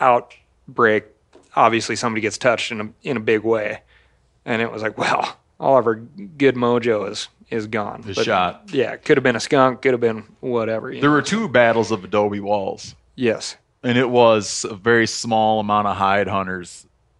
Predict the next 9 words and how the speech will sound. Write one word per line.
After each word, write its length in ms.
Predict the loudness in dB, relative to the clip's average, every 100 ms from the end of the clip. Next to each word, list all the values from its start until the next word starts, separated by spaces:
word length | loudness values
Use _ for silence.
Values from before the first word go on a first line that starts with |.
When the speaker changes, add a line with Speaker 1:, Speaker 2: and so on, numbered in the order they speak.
| _ _ _ _ _ _ _ _ _ -18
Speaker 2:
defending, 680 | -14 -8 -6 -6 -10 -14 -18
like, 140 | -16 -12
a 40 |
little 260 | -8 -8 -10
encampment 640 | -12 -10 -8 -8 -14 -18
from 300 | -14 -14 -14
hundreds 460 | -10 -10 -10 -12 -14
of 100 | -18 _ -8
adversaries, 840 | -6 -6 -8 -8 -6 -8 -10 -16